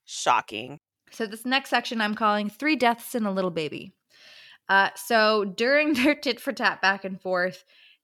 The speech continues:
Speaker 2: Death ends up bringing her to a house, an abandoned house, which is, like, arguably gross. And he builds a hedge maze around it so she can't escape.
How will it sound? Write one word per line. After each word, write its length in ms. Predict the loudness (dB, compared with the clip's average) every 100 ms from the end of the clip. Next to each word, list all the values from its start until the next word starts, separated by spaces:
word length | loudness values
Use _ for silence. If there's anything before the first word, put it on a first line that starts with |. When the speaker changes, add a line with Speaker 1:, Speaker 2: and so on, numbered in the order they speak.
| -4
Speaker 2:
Death 280 | 0 0 -2
ends 260 | -2 0 -2
up 140 | -2
bringing 260 | -2 -2 -4
her 160 | -6 -6
to 200 | -6 -6
a 60 |
house, 600 | 0 2 2 -2 -10 -14 -4
an 60 | -2
abandoned 400 | 0 0 0 -2
house, 360 | 2 2 0
which 160 | -10 -10
is, 100 | -6
like, 180 | -6 -2
arguably 520 | -2 0 -4 -6 -8
gross. 540 | -6 -6 -6 -8 -16 -8
And 120 | -6
he 140 | -4 -4
builds 440 | -2 0 -2 -4 -10
a 20 |
hedge 360 | -4 -4 -2 -4
maze 600 | -2 0 -2 -6 -12 -10
around 440 | -6 0 2 2 -4
it 120 | -6
so 100 | -12
she 140 | -16
can't 220 | -8 -8 -6
escape. 400 | -6 -6 -6